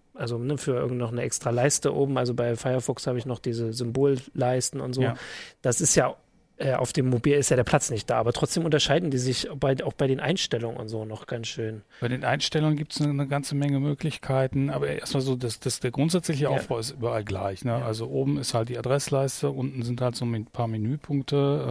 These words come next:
Speaker 2: ähm, nur der Edge, äh, ist da so ein bisschen außen vor.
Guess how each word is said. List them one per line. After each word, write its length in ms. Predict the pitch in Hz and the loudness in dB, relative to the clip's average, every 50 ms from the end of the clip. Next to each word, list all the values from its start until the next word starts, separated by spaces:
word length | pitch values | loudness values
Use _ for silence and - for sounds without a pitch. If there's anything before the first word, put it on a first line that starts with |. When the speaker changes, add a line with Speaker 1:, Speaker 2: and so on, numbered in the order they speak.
| 120 120 | -2 -2
Speaker 2:
ähm, 360 | 120 117 117 113 120 123 123 | -2 -4 -4 -6 -6 -6 -4
nur 160 | 123 123 120 | -4 -2 -2
der 200 | 120 123 127 123 | -2 -2 -2 -4
Edge, 360 | 139 - - - - - - - | -4 -2 -2 -2 -2 -4 -6 -6
äh, 220 | 170 135 143 139 | -4 -4 -4 -4
ist 140 | 139 - - | -4 -4 -4
da 40 | 143 | -4
so 80 | 127 143 | -2 -2
ein 60 | 143 | -2
bisschen 220 | 143 135 - 147 | -2 -2 -4 -4
außen 240 | 139 135 131 143 135 | -4 -4 -4 -4 -6
vor. 260 | - - 139 135 131 | -4 0 0 0 0